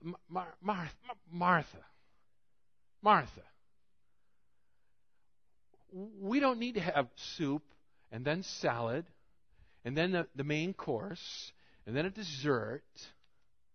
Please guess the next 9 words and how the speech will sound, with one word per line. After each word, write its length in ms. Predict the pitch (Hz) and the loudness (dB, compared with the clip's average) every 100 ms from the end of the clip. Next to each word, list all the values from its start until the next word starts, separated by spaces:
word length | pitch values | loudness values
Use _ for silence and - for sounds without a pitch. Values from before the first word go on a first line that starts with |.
| - - - - - - - _ - - - - - - | -20 -20 -20 -20 -20 -20 -20 _ -20 -20 -20 -20 -20 -10
It's 100 | 214 | -8
not 160 | 196 | -6
necessary. 540 | 214 240 311 - 123 85 - - _ - - - - - - - - - | -6 -6 -8 -10 -10 -14 -20 -20 _ -20 -20 -20 -20 -20 -20 -20 -20 -4
Just 180 | 320 - - - - | -4 -4 -12 -16 -4
one 240 | 269 269 | -2 -2
thing. 280 | 320 285 - - - - - - - | -4 -6 -6 -14 -20 -20 -20 -14 -8
Just, 200 | 285 - - - - | -6 -8 -20 -14 -8
just 180 | 269 | -6
one. 400 | 247 311 262 101 | -2 0 0 -2